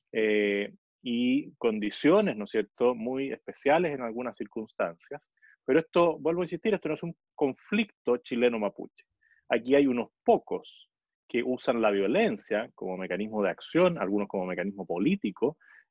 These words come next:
eh, y otros que respaldan a esos terroristas, ya sea activamente o con su silencio cómplice.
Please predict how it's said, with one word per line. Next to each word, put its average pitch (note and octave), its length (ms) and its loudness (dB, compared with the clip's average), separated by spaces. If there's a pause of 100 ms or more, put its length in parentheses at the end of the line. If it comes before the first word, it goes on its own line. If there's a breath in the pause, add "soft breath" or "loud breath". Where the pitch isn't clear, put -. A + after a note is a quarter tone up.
(100)
eh, G2+ 380 6
y A2+ 140 2
otros C3 420 6
que A2 260 6
respaldan A#2 880 2
a A2 160 0
esos - 220 -8
terroristas, A#2 800 -6 (100)
ya G#2 120 -8
sea B2 300 -2
activamente G3 1300 -4 (220 soft breath)
o G#3+ 160 0
con G#3+ 160 0
su G3 160 -8
silencio F#3+ 600 -2
cómplice. - 640 -4